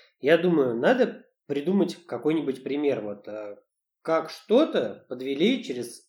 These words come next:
это самое окно. Я начал думать и вспомнил, значит, я, э, Владимира Семеновича Высоцкого, как неудивительно.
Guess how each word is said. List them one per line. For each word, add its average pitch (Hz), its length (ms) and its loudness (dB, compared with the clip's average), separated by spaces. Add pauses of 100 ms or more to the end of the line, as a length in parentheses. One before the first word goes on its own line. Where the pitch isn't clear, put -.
(140)
это 160 240 -4
самое 147 380 -2
окно. 127 640 -8 (460)
Я 151 200 4
начал 226 320 2
думать 127 440 -2 (160)
и 123 180 -6
вспомнил, 233 520 2
значит, 147 480 -2
я, 156 600 2 (1040)
э, 113 220 -6
Владимира 151 460 6
Семеновича 170 540 2
Высоцкого, 160 720 2 (720)
как 117 220 -10
неудивительно. 123 800 -6